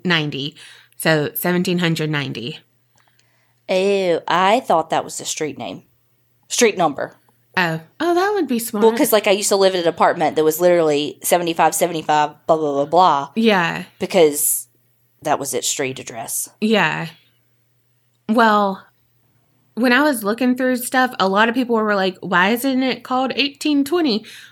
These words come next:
Speaker 1: Because it was, like, that's when it was established, the restaurant and inn and all of that.
Speaker 2: Mm-hmm.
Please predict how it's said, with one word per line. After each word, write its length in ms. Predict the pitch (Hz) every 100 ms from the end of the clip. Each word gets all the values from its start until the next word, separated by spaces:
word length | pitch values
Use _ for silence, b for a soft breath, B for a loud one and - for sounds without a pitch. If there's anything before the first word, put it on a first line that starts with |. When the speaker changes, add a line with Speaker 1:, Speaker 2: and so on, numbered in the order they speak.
| B
Speaker 1:
Because 320 | 220 247 214
it 80 | 214
was, 160 | 190
like, 260 | 196 180 -
that's 260 | - 180 -
when 80 | 185
it 100 | 175
was 140 | 156
established, 840 | 156 - 175 175 180 175 175 -
the 520 | - 165 156 151 147 -
restaurant 540 | - 170 165 - 151
and 340 | 143 139 143 -
inn 440 | 262 269 247 240 220
and 320 | 151 156 156
all 200 | - 190
of 100 | 185
that. 260 | 190 196 -
Speaker 2:
Mm-hmm. 300 | - 180 175